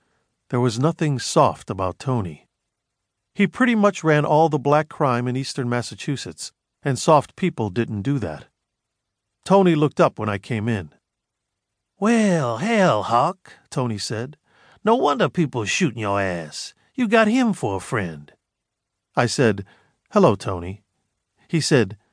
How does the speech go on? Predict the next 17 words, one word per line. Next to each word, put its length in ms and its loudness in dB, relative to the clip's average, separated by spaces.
"Spencer?" 800 0
"Tony 300 2
and 160 2
me 140 4
been 240 0
talking 360 0
about 260 0
the 80 -12
Ukrainian 640 -2
threat," 500 -4
Hawk 300 -4
said. 400 -10
"They 140 6
come 300 4
to 80 4
this 180 0
country," 680 -2